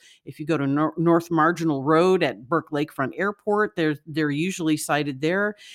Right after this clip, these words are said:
Uh, also between the fifty-fifth Street and Edgewater Marinas, although these were spotted from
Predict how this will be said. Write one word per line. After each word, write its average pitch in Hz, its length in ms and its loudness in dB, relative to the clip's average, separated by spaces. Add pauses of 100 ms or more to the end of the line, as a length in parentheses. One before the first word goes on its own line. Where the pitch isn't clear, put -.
(160)
Uh, 156 200 0
also 170 280 -2
between 170 380 0
the 156 60 0
fifty-fifth 185 600 -6
Street 175 360 -4
and 147 240 0
Edgewater 160 560 0
Marinas, 156 520 2
although 143 320 -2
these 165 300 -6
were 156 140 -6
spotted 139 560 -2
from 147 400 -2